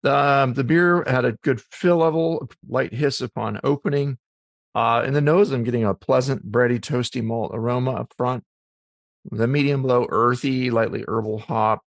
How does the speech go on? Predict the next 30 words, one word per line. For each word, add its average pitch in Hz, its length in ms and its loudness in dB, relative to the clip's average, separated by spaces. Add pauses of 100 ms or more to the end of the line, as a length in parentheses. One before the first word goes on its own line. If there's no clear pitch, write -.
(100)
medium 135 340 -2
fruity 107 320 -4
esters. 127 720 -4
Uh, 98 280 0
it's 110 160 -6
clean, 165 440 -4
no 151 160 0
D 139 140 -2
M 127 140 -2
S 123 180 -4
or 110 80 -6
diacetyl, 131 720 -2 (420)
only 127 180 -4
a 110 60 -2 (380)
faint 131 240 -6
caramel 123 480 0
in 113 60 -4
the 107 80 -4
background. 107 720 -4 (840)
But, 104 300 -2
uh, 107 260 -2 (200)
it - 80 -12
seems 156 220 -6
to - 200 -6 (340)
exhibit 123 360 0
a 117 40 0
really 113 200 -2
clean 123 400 -6
ale 117 200 -4
fermentation. 117 840 -6